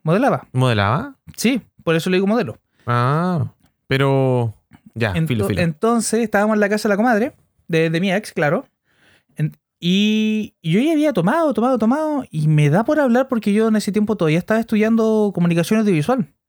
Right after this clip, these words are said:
Speaker 2: Mm.
Speaker 1: Y, weón, empecé a hablar de T V N porque yo estaba, me gusta, este weón me enganchó el tema de T V N, po, weón. La tele, los procesos que estaba pasando, los malestares, todo esto y esto, la línea editorial. Y yo estaba curado, weón, estaba hablando curado.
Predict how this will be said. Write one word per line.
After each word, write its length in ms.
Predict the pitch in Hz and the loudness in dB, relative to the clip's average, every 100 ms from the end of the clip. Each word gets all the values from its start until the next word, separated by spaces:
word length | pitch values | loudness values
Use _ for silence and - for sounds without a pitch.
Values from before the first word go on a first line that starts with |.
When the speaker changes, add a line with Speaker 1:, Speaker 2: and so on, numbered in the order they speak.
| _ _ - | _ _ -2
Speaker 2:
Mm. 160 | 120 92 - _ _ _ _ _ _ - | 0 0 -6 _ _ _ _ _ _ -2
Speaker 1:
Y, 140 | 170 | 0
weón, 280 | 143 156 208 | 2 2 2
empecé 460 | 175 139 127 - 196 | 2 -2 -4 -2 0
a 40 | |
hablar 320 | 185 180 202 | 2 2 2
de 120 | 170 156 | 0 0
T 140 | 156 | 0
V 280 | 143 147 196 | 2 2 2
N 200 | 208 196 | 2 0
porque 400 | 170 151 151 143 | -2 -2 -2 0
yo 180 | 151 156 | 0 0
estaba, 460 | 151 156 151 147 143 | -2 0 2 2 0
me 140 | 151 | 0
gusta, 340 | 143 139 - | 0 -2 -2
este 160 | 240 294 | -4 -2
weón 160 | 294 311 | -2 0
me 80 | |
enganchó 300 | 294 285 269 | 0 -2 -2
el 60 | 269 | -4
tema 160 | 311 277 | -2 -2
de 20 | |
T 100 | 277 | -2
V 80 | 285 | -2
N, 180 | 139 127 | -2 -6
po, 100 | - | -8
weón. 140 | - - _ _ - | -20 -20 _ _ -2
La 260 | 151 151 | -2 0
tele, 320 | - 190 175 156 | 0 0 2 2
los 140 | 147 | 0
procesos 460 | 151 143 190 165 151 | -2 -2 -2 -2 -4
que 80 | |
estaba 240 | 147 156 143 | 0 0 0
pasando, 520 | 139 - 185 175 151 | -2 0 0 2 0
los 100 | 143 | 0
malestares, 800 | 139 135 131 - 185 180 151 - | 0 -2 -4 -2 0 0 -2 -2
todo 260 | 180 180 | 0 2
esto 300 | 165 185 175 | 2 0 0
y 80 | 160 | 0
esto, 180 | 165 165 | -2 0
la 140 | 147 | 0
línea 260 | 151 165 165 | 0 0 0
editorial. 680 | 147 151 151 139 147 202 214 - - - _ _ _ _ _ _ _ | 0 -2 -2 -2 0 0 -2 -8 -20 -20 _ _ _ _ _ _ _
Y 100 | 170 | -2
yo 80 | 147 | 0
estaba 300 | 180 202 185 | 0 0 0
curado, 340 | 160 147 185 220 | 0 2 2 0
weón, 140 | 277 | -2
estaba 180 | 254 233 | 0 0
hablando 280 | 220 226 180 | 2 2 2
curado. 440 | 165 240 294 - | 2 2 -2 -8